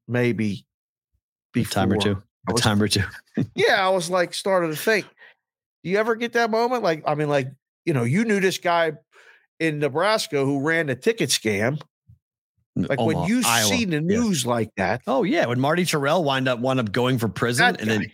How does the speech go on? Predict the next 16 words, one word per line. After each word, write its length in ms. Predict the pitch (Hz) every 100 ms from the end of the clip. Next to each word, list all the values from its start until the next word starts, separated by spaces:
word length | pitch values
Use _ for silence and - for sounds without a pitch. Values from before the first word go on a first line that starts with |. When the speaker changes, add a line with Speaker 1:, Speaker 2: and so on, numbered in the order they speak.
| _ _ - _ 170
Speaker 1:
Yeah. 80 |
Speaker 2:
and 80 | 131
then 80 | 131
that 140 | 151 156
guy 100 | 151
gets 220 | 139 151
out, 320 | 180 139 170 160 -
<laughs> 180 | 202 -
and 380 | 208 170 165
that 140 | 151 -
guy 160 | 160
gets 240 | 151 151 -
to 80 | 147
go 180 | 139
sit 280 | 143 156 160
courtside 600 | - 160 - 127 117 113